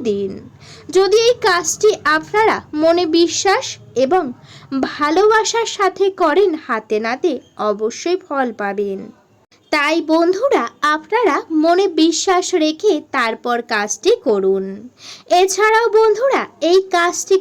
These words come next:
কিন্তু একেবারেই গোপনে অবশ্যই করতে হবে, কাউকে জানালে কোনোভাবেই হবে না। একটু গোপনে যদি করতে পারেন, অবশ্যই ভালো হবে। আশা করি আপনারা ভিডিওতে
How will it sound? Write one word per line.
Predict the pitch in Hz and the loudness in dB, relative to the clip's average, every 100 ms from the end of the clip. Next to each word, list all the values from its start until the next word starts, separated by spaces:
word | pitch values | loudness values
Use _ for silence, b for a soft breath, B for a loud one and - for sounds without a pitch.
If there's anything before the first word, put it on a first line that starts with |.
| 392 | 4
কিন্তু | 440 427 247 403 - 254 | 2 0 -4 -6 -4 -4
একেবারেই | 254 269 254 254 262 233 233 | -2 -2 0 0 0 -4 0
গোপনে | 254 254 370 359 208 240 B B - 254 | 0 2 0 0 -4 -10 B B -2 -2
অবশ্যই | 247 254 269 - 370 320 - | 0 -4 -4 0 2 2 0
করতে | 247 247 _ 208 | -2 -2 _ -8
হবে, | 214 202 190 196 - B B B | -6 -6 -6 -8 -12 B B B
কাউকে | 330 330 370 427 427 370 | 0 0 2 2 2 2
জানালে | 311 339 403 277 277 - | 0 2 4 2 -4 -2
কোনোভাবেই | 294 247 233 254 240 403 359 | -2 0 -4 -6 0 2 2
হবে | 240 196 196 | -2 -4 -6
না। | 196 196 - 277 | -8 -10 -8 -6
একটু | 302 311 254 | -2 -2 0
গোপনে | 285 294 349 453 440 | -2 2 0 2 2
যদি | 427 381 381 | 4 2 2
করতে | 311 311 311 320 320 | 0 -2 -2 -2 0
পারেন, | 311 320 415 - B B B 240 | 0 0 -2 -8 B B B 0
অবশ্যই | 226 226 247 - 381 320 277 226 - | 0 -2 -4 0 2 2 -2 -12 -10
ভালো | 220 214 208 202 | -4 -2 -2 -4
হবে। | 196 190 180 175 - - B B B 269 302 | -4 -2 -2 -4 -14 -20 B B B -2 -2
আশা | 311 440 440 | 0 -2 2
করি | 494 311 311 - - 269 | 2 2 -2 -8 -2 -2
আপনারা | 262 - 381 320 226 254 | -2 0 0 0 -2 0
ভিডিওতে | 311 370 370 494 480 262 | 2 4 4 2 0 -2